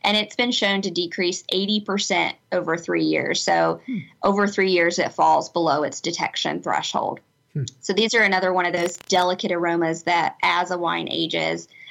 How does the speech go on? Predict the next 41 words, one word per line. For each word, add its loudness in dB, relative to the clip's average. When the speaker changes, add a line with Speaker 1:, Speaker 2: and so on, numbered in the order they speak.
Speaker 1:
especially 0
with -6
whites, -2
you 0
know, 2
you 0
pick -2
up -2
on 2
these 2
aromas 0
a 0
lot 2
more 0
with -4
whites, -2
but 0
as 0
a 0
wine -2
ages, -2
a 0
lot 2
of -4
these -2
will -4
fall 0
out. -2
Speaker 2:
Hmm. -6
So -4
drink -4
them -2
young 0
while -2
you -2
can. -8
Speaker 1:
Yes. -4
Going 4
back 6
to -6
the 4